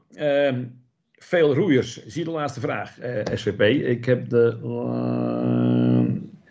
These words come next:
ja, nou, over roeiers wil ik het ook even hebben, want dat is, eh, de laatste tijd best wel een knelpunt aan het worden, helaas. Ehm, eh, door corona lijkt er wel meer tijd te zijn om te roeien. Ehm,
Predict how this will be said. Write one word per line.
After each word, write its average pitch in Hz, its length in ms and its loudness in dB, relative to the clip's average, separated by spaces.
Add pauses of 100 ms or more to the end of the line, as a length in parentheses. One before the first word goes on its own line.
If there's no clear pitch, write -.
(140)
ja, - 440 4 (420)
nou, 117 260 4 (320)
over 147 220 6
roeiers 185 260 6
wil 160 100 6
ik 131 60 2
het - 100 -6
ook 165 140 0
even 151 160 0
hebben, 147 180 2
want 131 180 2
dat 135 140 0
is, - 340 -6
eh, - 100 -8
de 113 540 -2
laatste 117 320 -4
tijd 127 260 4
best 175 200 4
wel 120 200 0
een 113 120 -4
knelpunt 147 500 2
aan 123 60 4
het 113 80 2
worden, 131 220 4
helaas. 120 460 0 (400)
Ehm, 117 400 6 (280)
eh, 123 280 2
door 120 180 4
corona 131 300 4
lijkt 117 260 4
er 120 60 -2
wel 107 120 0
meer 117 220 0
tijd 139 200 4
te 151 60 -4
zijn 127 180 0
om 117 60 0
te 123 80 -4
roeien. 117 380 0 (340)
Ehm, 110 360 4